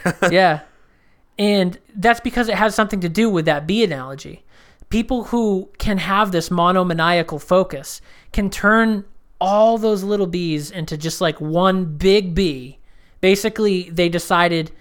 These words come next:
Speaker 2: "This is what I want to do." And then that one giant bee pushes that ball very fast in the forward direction.
Speaker 1: Hmm. So that's a cool analogy.
Speaker 2: Yeah.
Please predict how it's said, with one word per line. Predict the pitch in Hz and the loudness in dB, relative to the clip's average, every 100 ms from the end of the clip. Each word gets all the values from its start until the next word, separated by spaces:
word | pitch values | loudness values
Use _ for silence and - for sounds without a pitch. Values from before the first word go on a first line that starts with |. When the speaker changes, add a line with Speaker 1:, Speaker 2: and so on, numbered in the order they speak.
| - | -14
Speaker 2:
"This | 165 196 226 | 0 2 2
is | 233 190 | 2 2
what | 185 | 4
I | 180 180 | 6 4
want | 170 170 165 | 4 0 -4
to | 165 | -8
do." | 151 147 - - - - - - | -6 -6 -8 -18 -20 -20 -20 -4
And | 185 | 2
then | 196 190 | 2 2
that | 175 165 | 0 0
one | 180 233 247 | 2 4 4
giant | 208 214 190 175 | 2 2 0 0
bee | 185 143 143 - - | 0 0 -6 -8 -4
pushes | - 277 - 285 190 | 2 2 4 2 4
that | 214 185 170 | 2 4 4
ball | 233 190 147 151 - - - 160 | 6 6 2 -4 -12 -20 -12 -4
very | 160 240 240 220 | 2 6 6 4
fast | 214 170 147 - - - - - - | 4 4 2 -4 -12 -18 -20 -20 -4
in | 180 185 | 2 2
the | 165 | 2
forward | - 165 151 143 | 2 2 2 0
direction. | 147 135 - - - - - - | -4 -6 -10 -14 -18 -20 -20 -8
Speaker 1:
Hmm. | 170 - - - - - - | -8 -8 -16 -20 -20 -20 -12
So | - 196 185 160 - - | -2 2 2 0 -10 -12
that's | - - - | -6 -4 -4
a | |
cool | 143 - 311 196 | -6 -4 0 0
analogy. | 147 170 143 101 95 90 85 - | 2 2 2 0 -4 -8 -10 -6
Speaker 2:
Yeah. | 175 190 139 | 0 0 -2